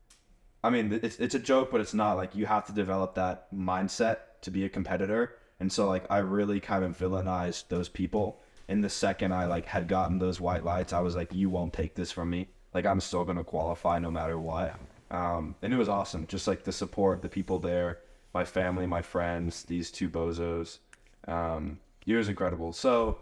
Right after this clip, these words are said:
even though it wasn't, like, anywhere the meet I wanted, um, it was still an incredible meet. And it really, like, if anything, I kind of fell in love with competing again because, I mean, after my states meet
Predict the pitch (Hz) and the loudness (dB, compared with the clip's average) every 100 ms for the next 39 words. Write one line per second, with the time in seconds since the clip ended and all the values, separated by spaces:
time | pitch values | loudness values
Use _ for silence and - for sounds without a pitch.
0 | - - 247 190 147 123 101 101 107 104 | -10 -2 2 6 6 6 6 2 2 -2
1 | - 95 92 92 92 101 98 90 90 92 | -2 -4 -4 -4 -2 0 0 0 0 -2
2 | 90 85 76 87 92 92 85 - - 82 | -2 -4 -2 0 2 0 -2 -12 -8 -4
3 | 82 76 80 - 92 92 98 95 92 92 | -4 -4 -8 -6 -6 -4 2 2 2 0
4 | 87 92 87 85 85 82 - 90 87 92 | 0 -2 0 -2 0 -2 -2 -2 0 0
5 | 101 92 85 - 92 98 98 107 98 90 | 0 0 -2 -4 -2 -2 0 0 -2 -4
6 | - - - - 90 98 92 85 - - | -10 -20 -10 -6 0 2 0 -2 -4 0
7 | 90 87 82 85 85 - 80 85 92 113 | 2 0 -2 -4 -4 -4 -4 -2 0 2
8 | 131 147 170 - - - - - 104 98 | 2 2 0 -4 -12 -10 -8 2 4 4
9 | 87 - 92 98 95 90 98 98 - 101 | 0 -4 0 2 2 0 0 -2 0 0
10 | 95 92 90 90 - 185 190 - 247 262 | 2 2 0 -2 -2 0 0 0 2 2
11 | - | -2